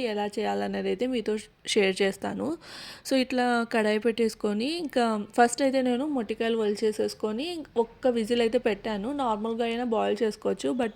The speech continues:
ఫాస్ట్‌గా అయిపోతుందని అట్లా ఒక విజిల్ అయితే పెట్టేశాను. ఇక్కడ అయితే చాలా లేతగా ఉంటాయి మొట్టికాయలు, అందుకని చెప్పేసి ఎక్కువ కుక్ చేయాల్సిన అవసరం ఉండదు. ఒక విజిల్‌కి ఉడికిపోతుంది, లేదంటే ఒక ఫిఫ్టీన్ మినిట్స్ అట్లా మనము,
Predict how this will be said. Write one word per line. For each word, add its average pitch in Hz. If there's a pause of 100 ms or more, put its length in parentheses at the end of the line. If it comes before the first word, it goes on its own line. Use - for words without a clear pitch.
ఫాస్ట్‌గా 247 (100)
అయిపోతుందని 220 (500)
అట్లా 254
ఒక 226
విజిల్ 214
అయితే 233
పెట్టేశాను. 208
ఇక్కడ 247
అయితే 226
చాలా 226
లేతగా 214
ఉంటాయి 214 (580)
మొట్టికాయలు, 220
అందుకని 220
చెప్పేసి 208 (120)
ఎక్కువ 233 (640)
కుక్ 220
చేయాల్సిన 214
అవసరం 208
ఉండదు. 190 (200)
ఒక 226
విజిల్‌కి 214
ఉడికిపోతుంది, 214
లేదంటే 214
ఒక 220
ఫిఫ్టీన్ 202
మినిట్స్ 208
అట్లా 208
మనము, 202